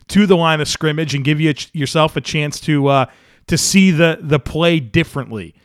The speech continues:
And those vantage points are, are different f-, from a punt return perspective and a kick return perspective. And so, you know, different skill sets are gonna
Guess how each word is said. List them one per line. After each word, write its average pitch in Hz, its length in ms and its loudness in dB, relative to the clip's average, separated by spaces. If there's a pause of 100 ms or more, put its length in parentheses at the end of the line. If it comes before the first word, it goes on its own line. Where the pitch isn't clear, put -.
(160)
And 151 160 -2
those 170 160 4
vantage 160 480 -2
points 165 480 -4 (260)
are, 139 120 -6
are 143 200 -2
different 185 540 -2 (160)
f-, 156 100 -12
from 151 160 -2
a 127 80 -2
punt 175 260 -4
return 180 400 -2
perspective 170 640 -6
and 160 160 -4
a 151 60 -4
kick - 260 -8
return 135 400 -6 (380)
perspective. 135 520 -2
And 127 120 -6
so, 139 320 -4 (320)
you 131 100 -8
know, 117 80 -6
different 175 400 -4
skill 175 380 -4
sets 156 280 -4
are 147 80 -4
gonna 143 420 -2